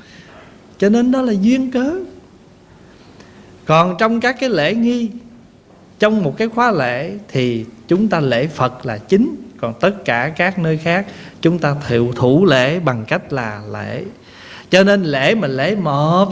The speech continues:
xuống, lễ nó có chín kiểu, lại Phật có chín kiểu. Lễ mà kiểu Tây Tạng á, nằm dài ra đó, cái đó kêu là gì? Trường mạng lễ.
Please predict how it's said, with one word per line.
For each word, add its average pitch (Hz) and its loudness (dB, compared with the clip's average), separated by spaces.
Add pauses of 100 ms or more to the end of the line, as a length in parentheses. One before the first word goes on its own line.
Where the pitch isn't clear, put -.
xuống, 240 0 (1080)
lễ 127 2
nó 220 -2
có 214 -4
chín 226 0
kiểu, 156 -2 (880)
lại 131 2
Phật 131 0
có 180 -2
chín 202 0
kiểu. 147 -2 (1400)
Lễ 156 4
mà 185 -2
kiểu 160 -2
Tây 190 0
Tạng 147 -2
á, 202 -2 (140)
nằm 139 -4
dài 147 2
ra 165 2
đó, 196 -2 (680)
cái 170 2
đó 185 4
kêu 165 0
là 151 2
gì? 131 -2 (360)
Trường 151 2
mạng 120 -4
lễ. 117 -4